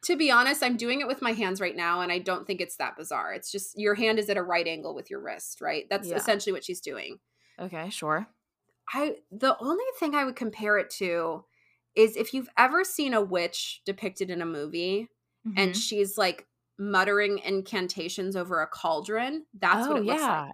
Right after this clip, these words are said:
Speaker 2: Interesting.
Speaker 1: That's
Speaker 2: Okay.
Speaker 1: what it looks like to me. Like, she's conjuring something. And I'm not saying in any way definitively that Elisa Lam was a ri-,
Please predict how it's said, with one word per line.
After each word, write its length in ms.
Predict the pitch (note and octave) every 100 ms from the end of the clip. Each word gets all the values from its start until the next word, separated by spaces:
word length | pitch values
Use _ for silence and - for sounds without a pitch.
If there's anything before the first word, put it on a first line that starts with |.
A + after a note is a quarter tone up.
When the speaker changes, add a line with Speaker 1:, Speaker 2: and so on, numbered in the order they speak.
| -
Speaker 2:
Interesting. 880 | C#4+ F4 - G4 - - E3+ D#3
Speaker 1:
That's 320 | F3+ F#3 F#3+ C#3+
Speaker 2:
Okay. 60 |
Speaker 1:
what 80 | A3
it 80 | G#3+
looks 180 | G3+ -
like 120 | F#3+
to 100 | G3
me. 220 | F3+ E3+
Like, 160 | F3+ F#3
she's 280 | - G#3+ -
conjuring 640 | - - E4+ D#4 F3+ D#3 D#3+
something. 540 | - D3 - A#2+ - _
And 120 | - B3
I'm 100 | D#4
not 220 | D#4+ -
saying 300 | B3+ B3 A#3+
in 80 | A3+
any 160 | A3
way 280 | G#3 G3 F#3+
definitively 760 | F#3+ F#3+ G3+ F#3+ F#3 G3 G3 F3+
that 140 | F3
Elisa 300 | F3 F3 -
Lam 240 | F3 E3+ E3
was 140 | D#3+
a 80 | E3
ri-, 200 | F3